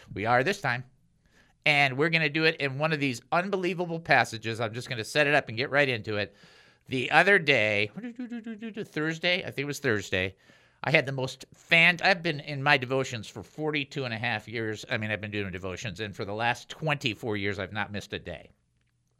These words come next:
Not one day in the whole twenty-four year period, no matter what happened. And I had one of the best times I've ever had in that entire period just last week. Just like, how is that possible? I don't even know, just to let you know, okay? All right,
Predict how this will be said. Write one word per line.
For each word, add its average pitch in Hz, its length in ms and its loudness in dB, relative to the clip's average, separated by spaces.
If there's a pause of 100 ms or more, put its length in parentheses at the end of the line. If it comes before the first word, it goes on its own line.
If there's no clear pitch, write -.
(180)
Not 120 240 -2
one 131 260 0
day 120 340 -2
in 90 180 -10
the 90 80 -10
whole 101 200 -12
twenty-four 92 360 -10
year 92 140 -10
period, 78 300 -10
no 90 40 -12
matter 92 140 -8
what 90 240 -6
happened. 78 280 -8 (1120)
And 127 140 -4
I 165 120 8
had 170 180 6
one 160 100 0
of 139 60 0
the 117 80 -4
best 143 400 -2
times 120 240 -4
I've 104 180 -8
ever 117 260 -2
had 104 380 2
in 85 140 -10
that 101 180 -2
entire 113 400 0
period 90 500 -6
just - 320 -18
last 92 280 -8
week. - 320 -16 (320)
Just 135 160 -10
like, 156 120 -6
how 233 200 -4
is 214 80 -2
that 190 180 -4
possible? - 640 -8
I 170 100 4
don't 170 200 -2
even 90 240 -6
know, 85 280 -8 (140)
just 120 300 -2
to 113 60 -10
let 110 280 -2
you 90 140 -10
know, 80 260 -18 (160)
okay? 95 300 -10 (800)
All 131 140 4
right, 101 260 2